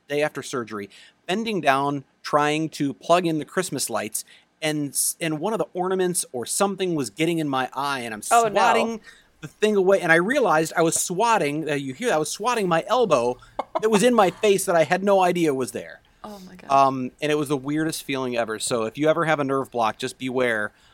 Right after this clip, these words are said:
Speaker 1: that you will feel absolutely
Speaker 2: Oh,
Speaker 1: nothing.
Speaker 2: I thought
Speaker 1: Um,
Speaker 2: this
Speaker 1: I,
Speaker 2: was
Speaker 1: I had a
Speaker 2: gonna be
Speaker 1: dead
Speaker 2: like
Speaker 1: arm,
Speaker 2: your
Speaker 1: and it was
Speaker 2: arm ended up being a bloody mess 'cause an ornament
Speaker 3: Okay,
Speaker 1: No,
Speaker 2: broke
Speaker 1: no,
Speaker 2: off.
Speaker 1: it wasn't
Speaker 3: Me
Speaker 1: anything
Speaker 3: too.
Speaker 1: gro-,
Speaker 2: And I
Speaker 1: no,
Speaker 2: was,
Speaker 1: it wasn't graphic
Speaker 2: and
Speaker 1: gross.
Speaker 2: then you
Speaker 1: It was
Speaker 2: needed,
Speaker 1: just,
Speaker 2: like,
Speaker 1: it was
Speaker 2: another
Speaker 1: such a
Speaker 2: surgery.
Speaker 1: strange feeling.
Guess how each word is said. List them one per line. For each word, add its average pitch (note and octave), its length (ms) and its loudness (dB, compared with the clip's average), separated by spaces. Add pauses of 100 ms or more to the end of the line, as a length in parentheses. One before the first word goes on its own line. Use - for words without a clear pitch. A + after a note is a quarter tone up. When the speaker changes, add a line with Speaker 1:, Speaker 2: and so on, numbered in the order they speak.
(180)
Speaker 1:
that G#2 100 -8
you B2 160 -6
will B2+ 220 -2
feel A#2 340 -4 (140)
absolutely B2 580 -4
Speaker 2:
Oh, A2 60 -8
Speaker 1:
nothing. E3 320 -2
Speaker 2:
I G#3+ 140 4
thought C#4 220 2
Speaker 1:
Um, C#4 60 -6
Speaker 2:
this F#3+ 80 0
Speaker 1:
I, C#3+ 80 4
Speaker 2:
was - 0 -
Speaker 1:
I - 120 2
had C#3+ 100 4
a B3+ 60 0
Speaker 2:
gonna A#3 80 -2
be - 100 -2
Speaker 1:
dead G#3 80 2
Speaker 2:
like G#3 160 4
Speaker 1:
arm, G#3 80 -6
Speaker 2:
your F3+ 80 2
Speaker 1:
and - 80 -2
it E3 40 4
was E3+ 120 4
Speaker 2:
arm F3 100 -4
ended F3 240 -4
up E3+ 80 -4
being E3 220 -8
a E3 40 -8
bloody D#3+ 360 -4
mess D#3 340 -6
'cause F#3+ 200 -16
an E3 100 -10
ornament D#3+ 400 -4
Speaker 3:
Okay, F4 140 2
Speaker 1:
No, D4 180 6
Speaker 2:
broke C#4 60 2
Speaker 1:
no, C#4 80 4
Speaker 2:
off. B3+ 120 6
Speaker 1:
it B3+ 80 4
wasn't C#4+ 220 2
Speaker 3:
Me D4 80 0
Speaker 1:
anything C4 180 0
Speaker 3:
too. A#3+ 140 2
Speaker 1:
gro-, G#3+ 80 4
Speaker 2:
And F#3+ 100 2
I G3 120 4
Speaker 1:
no, F#3 160 6
Speaker 2:
was, A3+ 100 4
Speaker 1:
it G#3+ 40 -2
wasn't B3+ 260 2
graphic G#3 380 2
Speaker 2:
and - 100 0
Speaker 1:
gross. G3 100 4
Speaker 2:
then G#3 100 2
you G#3 60 0
Speaker 1:
It G#3 60 -2
was G#3+ 80 0
Speaker 2:
needed, F#3+ 100 0
Speaker 1:
just, A#3 100 0
Speaker 2:
like, F#3 120 0
Speaker 1:
it A#3 100 0
was A3+ 80 2
Speaker 2:
another - 160 0
Speaker 1:
such A3+ 80 2
a B3+ 100 2
Speaker 2:
surgery. D#3+ 60 -2
Speaker 1:
strange G3+ 420 0
feeling. A#3+ 560 -4